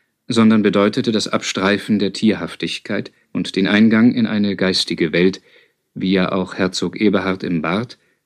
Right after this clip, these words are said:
der Gründer der Tübinger Universität, vierzehnhundertsiebenundsiebzig, die Aufgabe seiner Hochschule darin sah,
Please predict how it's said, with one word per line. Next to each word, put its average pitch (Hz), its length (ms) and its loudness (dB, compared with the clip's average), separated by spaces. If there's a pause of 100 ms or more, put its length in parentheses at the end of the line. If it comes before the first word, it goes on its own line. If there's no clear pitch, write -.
(160)
der - 100 -4
Gründer 101 360 4
der 92 240 0
Tübinger 95 400 0
Universität, 87 1040 -4 (440)
vierzehnhundertsiebenundsiebzig, 82 1300 -6 (480)
die 101 100 0
Aufgabe 110 480 2
seiner 95 300 2
Hochschule 104 400 0
darin 87 320 0
sah, 98 320 0